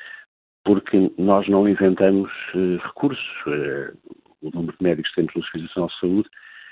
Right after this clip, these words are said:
não é, eh, o necessário. Era preciso ir buscá-los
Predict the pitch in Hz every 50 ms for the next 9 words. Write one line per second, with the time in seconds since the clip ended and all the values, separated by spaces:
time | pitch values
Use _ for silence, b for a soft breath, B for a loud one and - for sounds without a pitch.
0 | B B B _ - 90 92 92 92 90 87 92 98 98 98 98 - - - 92
1 | 95 90 90 87 69 78 80 - 98 107 95 92 82 - - - - 85 76 -
2 | - - - - - - - 80 85 85 - - - - - 110 104 - 117 104
3 | - - - - - - 117 110 101 87 76 71